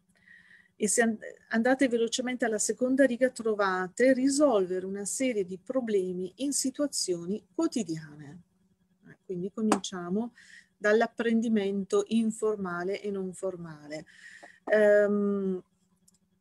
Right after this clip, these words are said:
l'accento è posto, scusate, poi c'era un'altra parola che volevo, eh, su cui volevo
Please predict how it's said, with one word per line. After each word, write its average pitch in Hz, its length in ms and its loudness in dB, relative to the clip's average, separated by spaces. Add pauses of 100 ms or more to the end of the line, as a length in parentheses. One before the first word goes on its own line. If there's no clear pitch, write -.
(960)
l'accento 302 960 4
è 269 120 2
posto, 240 1000 0
scusate, 208 480 -2
poi 269 160 0
c'era 226 240 0
un'altra 240 340 0
parola 233 280 -2
che 226 120 -8
volevo, 214 640 2 (560)
eh, 190 200 -2
su - 160 -8
cui 247 180 -2
volevo 214 500 2